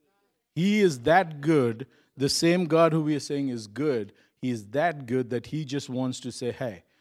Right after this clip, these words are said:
if you believe me, just believe me at my word, and I'll make all things possible." That's who's, that's his calling card. All things are possible in him, through him, and with him.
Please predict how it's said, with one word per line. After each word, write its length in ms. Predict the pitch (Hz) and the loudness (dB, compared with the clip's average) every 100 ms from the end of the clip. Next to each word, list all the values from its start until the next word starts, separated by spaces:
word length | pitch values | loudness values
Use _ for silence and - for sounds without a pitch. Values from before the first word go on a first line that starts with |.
| _ - | _ -16
if 160 | 120 | -8
you 80 | 143 | -6
believe 400 | 127 127 131 120 | -2 0 0 0
me, 280 | 127 123 120 _ _ | -2 -4 -6 _ _
just 300 | - 98 - | -12 -12 -6
believe 340 | 113 113 123 117 | -2 0 0 0
me 160 | 127 | -2
at 160 | 117 110 | -2 -6
my 160 | 117 | -8
word, 440 | 104 101 98 95 - _ _ | -6 -8 -8 -10 -16 _ _
and 140 | 113 113 | -6 -4
I'll 180 | 110 107 | -2 0
make 320 | 110 104 - | -2 -4 -6
all 240 | 120 120 | -4 -4
things 380 | 117 110 104 - | -4 -8 -10 -12
possible." 580 | - 98 - - - - _ _ _ _ - | -12 -10 -12 -14 -18 -20 _ _ _ _ 2
That's 220 | 165 - | 2 2
who's, 300 | 175 175 131 220 | 0 -2 -4 0
that's 240 | 170 180 | 4 4
his 160 | 202 165 | 0 -4
calling 320 | - 151 151 | -2 0 0
card. 300 | 139 113 85 _ _ _ | -4 -8 -12 _ _ _
All 220 | - 170 185 | 4 6 6
things 320 | 170 156 143 | 2 2 4
are 80 | 135 | 4
possible 560 | 139 131 - 131 123 - - | 2 2 2 0 -2 -4 -6
in 160 | 127 | -4
him, 240 | 120 87 80 _ _ _ _ _ _ _ - | -4 -10 -16 _ _ _ _ _ _ _ -2
through 220 | 135 131 | 0 2
him, 260 | 127 139 135 _ _ _ - | 0 -2 -6 _ _ _ -8
and 180 | 117 107 | -4 -4
with 220 | 117 - | -6 -8
him. 160 | 87 | -18